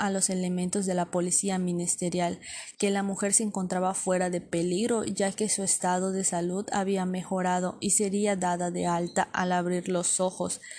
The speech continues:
Mencionó que no recordaba nada de lo sucedido e incluso preguntó por sus hijos, por lo que acudieron a las instalaciones de dicho hospital para hacerles saber su situación jurídica. Una vez dada de alta, fue arrestada,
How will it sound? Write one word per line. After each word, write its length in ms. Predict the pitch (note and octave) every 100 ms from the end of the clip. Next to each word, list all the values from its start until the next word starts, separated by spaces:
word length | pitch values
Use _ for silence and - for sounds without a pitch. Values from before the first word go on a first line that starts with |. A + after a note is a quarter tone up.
| - - -
Mencionó 520 | G#3 G#3 G3+ G3+ G3+
que 100 | A#3
no 160 | G#3+ F#3+
recordaba 800 | F#3+ F#3 F3+ F#3 F3+ F3+ - -
nada 600 | F#3 F#3 F#3+ F#3+ F#3+ G3+
de 120 | F#3+ F3+
lo 100 | F3+
sucedido 640 | F#3 F3 E3+ F#3+ A3+ -
e 60 | G3
incluso 520 | F#3+ - G3 A3 G3
preguntó 540 | G3 F#3+ F#3 F3+ F#3
por 160 | G#3+ G#3+
sus 300 | G3 - F#3
hijos, 380 | F#3 G3+ G3+ -
por 220 | F#3+ F#3
lo 140 | F3+
que 80 | F#3
acudieron 640 | F3+ F#3+ F#3 F#3 G3 - -
a 100 | F#3
las 180 | F#3 F#3
instalaciones 720 | - F3 E3+ F3 F3+ F3+ F3+
de 120 | F3
dicho 260 | F3+ - F#3+
hospital 560 | - F3+ - F3+ - - - - -
para 220 | - G3 F#3+
hacerles 460 | F#3 G3 G3+ G3
saber 340 | F#3+ F3+ F3+ F#3
su 100 | F3+
situación 560 | F#3 F3 F3+ F3+ F#3+
jurídica. 800 | F3 F3+ F3 F3 F3 E3+ D#3 - _ _ _ _ - - -
Una 280 | A#3 A3+ A3
vez 180 | G#3 G3
dada 300 | F#3+ F#3+ F#3
de 120 | F3+
alta, 320 | F3 F#3+ G#3
fue 200 | - G3
arrestada, 680 | F#3+ G3 - F3+ F3 F3